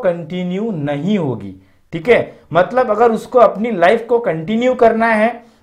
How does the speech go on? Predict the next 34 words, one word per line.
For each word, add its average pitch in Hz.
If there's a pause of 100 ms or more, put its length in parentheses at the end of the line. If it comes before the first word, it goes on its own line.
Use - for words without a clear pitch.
अपने 214
species 226
को 254
continue 220
करना 190
है 220 (180)
तो 214
reproduction 175 (200)
is 175
very 139 (140)
important 123
and 151
essential 156
process। 110 (240)
ठीक 214
है, 277 (420)
in 254
living 294
organism 233
reproduction 247
जो 240
है 196 (180)
ये 220
दो 165
method 196
से 233
होता 214
है, 214 (340)
right? 240 (340)
वो 202
एक 214
फर्स्ट 233
है 240 (120)
asexual 214